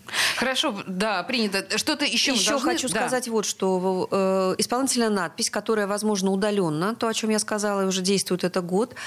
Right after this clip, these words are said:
Speaker 2: А, нотариус, совершив такую исполнительную надпись, самостоятельно в электронной форме передаёт эту исполнительную надпись в службу судебных приставов. То есть вам тоже идти никуда не надо.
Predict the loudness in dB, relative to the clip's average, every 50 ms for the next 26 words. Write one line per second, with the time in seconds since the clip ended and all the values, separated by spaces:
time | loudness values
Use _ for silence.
0 | -10 -8 -8 -8 -6 -4 -2 0 0 0 0 0 0 0 0 0 0 2 2 0
1 | 0 0 0 2 2 2 0 0 -2 -2 -4 -4 -2 0 0 0 0 0 0 0
2 | 2 2 2 2 2 4 4 2 0 -2 -4 -6 -6 -6 -6 -8 -10 -6 -2 0
3 | 0 2 2 2 0 0 0 0 0 2 2 2 2 0 -2 -4 -2 -2 0 0
4 | -2 -2 -6 -10 -16 -16 -16 -16 -16 -18 -16 -8 -4 0 0 0 0 0 0 0
5 | 2 2 2 0 0 0 0 0 2 2 2 0 2 2 0 0 2 2 2 2
6 | 2 2 0 -2 -2 -2 -4 -4 -2 -2 0 0 0 0 0 0 2 2 2 2
7 | 0 0 -2 -2 -2 -2 -2 -6 -8 -6 -4 0 2 2 2 2 0 -2 0 0
8 | 0 0 2 2 0 -2 -2 -2 -2 -2 -2 -2 -4 -6 -8 -8 -14 -20 -20 -20
9 | -20 -20 -20 -20 -20 -10 -4 0 0 0 0 0 -2 -2 0 0 0 2 2 2
10 | 2 4 2 2 0 0 0 2 2 4 2 2 2 0 0 0 0 0 -2 0
11 | 0 0 0 0 -2 -4 -2 0 2 2 2 2 0 -2 -4 -6 -8